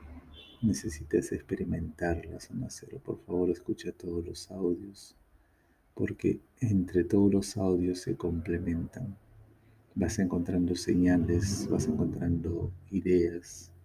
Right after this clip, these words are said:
que puedes seguir o no, que la puedes hacer tuyas o no. Recuerda una vez más que el mundo interior de cada uno es un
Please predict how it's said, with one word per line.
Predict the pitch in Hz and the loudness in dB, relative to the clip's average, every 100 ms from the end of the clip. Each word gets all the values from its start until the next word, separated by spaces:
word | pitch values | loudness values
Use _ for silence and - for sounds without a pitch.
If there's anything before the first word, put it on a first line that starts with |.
| - _ _ _ _ _ _ | -20 _ _ _ _ _ _
que | - | -2
puedes | - 90 101 | 2 2 0
seguir | - - 90 87 90 - | -4 0 2 6 4 2
o | - 92 | 0 4
no, | 87 87 87 - | 6 6 2 -8
que | - | -4
la | 90 87 - | 0 0 2
puedes | 92 92 - | 4 4 0
hacer | - - 95 - | -8 -6 -6 -6
tuyas | - 95 87 - - - _ | -2 0 0 -2 -4 -16 _
o | - | -6
no. | 87 87 - _ _ _ _ _ _ _ _ _ _ _ _ _ | -4 -4 -8 _ _ _ _ _ _ _ _ _ _ _ _ _
Recuerda | 107 95 90 98 | -4 0 0 0
una | 101 87 | 2 4
vez | 87 | 4
más | 87 90 87 | 6 4 4
que | - 87 | 4 4
el | 85 | 6
mundo | 85 98 101 101 | 6 8 10 10
interior | 92 90 92 90 90 90 | 8 6 2 6 6 6
de | 90 90 | 4 2
cada | 92 87 87 | 2 2 4
uno | 90 90 90 87 | 6 6 6 4
es | 87 - | 0 0
un | 87 95 | 0 0